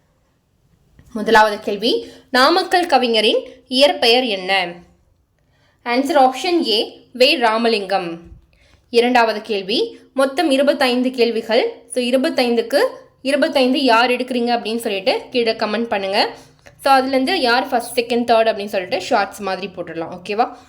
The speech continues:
So, அடுத்ததா இரண்டாவது கேள்வி, நாமக்கல் கவிஞர்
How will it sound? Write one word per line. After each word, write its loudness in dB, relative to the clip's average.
So, 2
அடுத்ததா 0
இரண்டாவது 0
கேள்வி, -4
நாமக்கல் 0
கவிஞர் 0